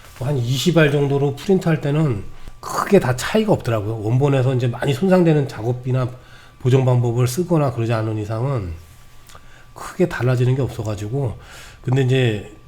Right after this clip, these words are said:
처음 포토샵을 어려워하시는 분들이나 처음 하시는 분들은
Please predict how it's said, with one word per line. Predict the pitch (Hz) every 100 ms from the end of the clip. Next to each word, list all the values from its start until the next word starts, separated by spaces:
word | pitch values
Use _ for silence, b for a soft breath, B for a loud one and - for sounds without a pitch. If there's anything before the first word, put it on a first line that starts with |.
| - - -
처음 | - - - 180 156 -
포토샵을 | 202 202 175 156 165 180 175
어려워하시는 | 113 135 135 120 123 117
분들이나 | 113 110 110 127 151
처음 | - 160
하시는 | 147 127 123
분들은 | 110 110 139 113